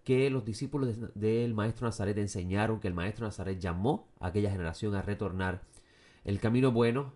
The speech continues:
del que habla Jeremías, el camino que Moisés le fue revelado y el camino que será restaurado cuando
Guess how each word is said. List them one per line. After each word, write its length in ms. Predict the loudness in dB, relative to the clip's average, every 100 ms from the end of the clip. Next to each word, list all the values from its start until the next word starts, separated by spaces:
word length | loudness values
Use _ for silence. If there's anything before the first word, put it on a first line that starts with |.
| -6
del 220 | -6 -2
que 160 | 0
habla 300 | 2 2 2
Jeremías, 760 | 0 -2 0 2 2 0 -4 -14 _ _ _ -20 _ -2
el 160 | -2
camino 400 | 2 2 2 2
que 120 | 0 0
Moisés 580 | 0 -2 -4 -4 -12 -16 _ -4
le 120 | 0
fue 160 | 2
revelado 680 | 4 4 4 6 4 4 4 4 4 -10 _ _ -20 -20 -20 -20 _
y 460 | 0 2 2 0 -4 -14 -20 -10
el 200 | -6 -4
camino 440 | -2 -2 0 0 -2
que 520 | -2 -2 -4 -8 _ -16
será 320 | -4 0 0
restaurado 720 | 0 -4 -2 0 2 2 0
cuando 400 | -2 -4 -4 -6